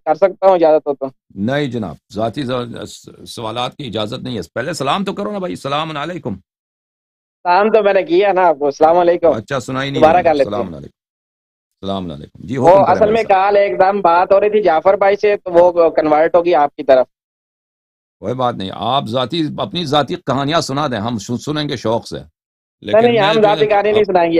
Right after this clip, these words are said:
Speaker 1: آپ کی ذاتی
Speaker 2: نہیں،
Speaker 1: سننا
Speaker 2: آپ اپنی
Speaker 1: چاہتے ہیں۔
Speaker 2: سنا دیں، آپ کو شوق ہے ذاتیات کا، اپنا سنا دیں۔ لیکن ہمارا نہ
Speaker 1: نہیں،
Speaker 2: پوچھیں۔
Speaker 1: نہیں، نہیں، نہیں، سر، ہم نہیں پوچھیں۔
Speaker 2: <laughs> ٹھیک ہے۔
Speaker 1: ہم بھی آپ کو سنتے ہیں، آگا آپ کو سنتے ہیں، ٹھیک ہے؟
Speaker 2: ہوں۔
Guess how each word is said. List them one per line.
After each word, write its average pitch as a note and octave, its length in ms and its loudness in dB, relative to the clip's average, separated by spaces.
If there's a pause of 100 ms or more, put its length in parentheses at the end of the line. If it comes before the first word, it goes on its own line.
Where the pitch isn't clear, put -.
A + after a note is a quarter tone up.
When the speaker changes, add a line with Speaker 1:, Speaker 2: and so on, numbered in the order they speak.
Speaker 1:
آپ G3 240 2
کی G#3+ 140 2
ذاتی F#3 180 2
Speaker 2:
نہیں، F3+ 80 2
Speaker 1:
سننا E3+ 120 0
Speaker 2:
آپ E3 40 4
اپنی D3+ 100 2
Speaker 1:
چاہتے C#3 200 0
ہیں۔ B2+ 100 0
Speaker 2:
سنا E3+ 180 -8
دیں، F3+ 180 -6
آپ D#3 120 -2
کو D#3+ 80 -6
شوق D#3 260 -4
ہے D3 60 -4
ذاتیات C3 440 -4
کا، C#3 60 -4
اپنا C#3+ 220 -4
سنا A#2 240 -6
دیں۔ A#2+ 100 -10 (580)
لیکن B2 180 -8
ہمارا D#3+ 300 -6
نہ D3+ 40 -4
Speaker 1:
نہیں، C3+ 80 -4
Speaker 2:
پوچھیں۔ A3 280 0
Speaker 1:
نہیں، F#3 120 2
نہیں، D#3 160 2
نہیں، C#3 120 2
سر، D3+ 240 4
ہم D3 140 2
نہیں C#3+ 160 -2
پوچھیں۔ B2 280 -6
Speaker 2:
<laughs> - 400 -12
ٹھیک - 180 0
ہے۔ D#3+ 60 6
Speaker 1:
ہم G3 180 4
بھی A3 140 4
آپ G3 200 2
کو G3+ 100 2
سنتے F#3 460 2
ہیں، G3+ 120 2 (120)
آگا E3 340 4
آپ E3 200 0
کو F3+ 80 2
سنتے E3+ 360 2
ہیں، F#3 120 4 (560)
ٹھیک C#3 200 4
ہے؟ G3 100 4
Speaker 2:
ہوں۔ - 120 -2